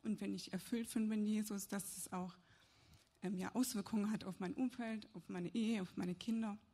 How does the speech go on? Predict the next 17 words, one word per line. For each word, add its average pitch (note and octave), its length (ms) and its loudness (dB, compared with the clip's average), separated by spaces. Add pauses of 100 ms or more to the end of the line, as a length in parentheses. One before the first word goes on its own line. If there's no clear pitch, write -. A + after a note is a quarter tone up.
(840)
Genau. F3+ 360 2 (960)
Ähm, F#3+ 420 0 (920)
und F#3 420 -6
das F3+ 120 -6
Thema G3 360 -4
Taufe, A3+ 600 2 (580)
das G#3 140 -4
hatte G#3+ 100 0
ich - 140 -6
eigentlich F#3 180 -2
schon F#3+ 180 -2
ganz - 300 -4
lange B3+ 320 4
so C#4+ 160 0
als - 380 -2
Wunsch, C#4 400 4
aber G#3+ 340 -4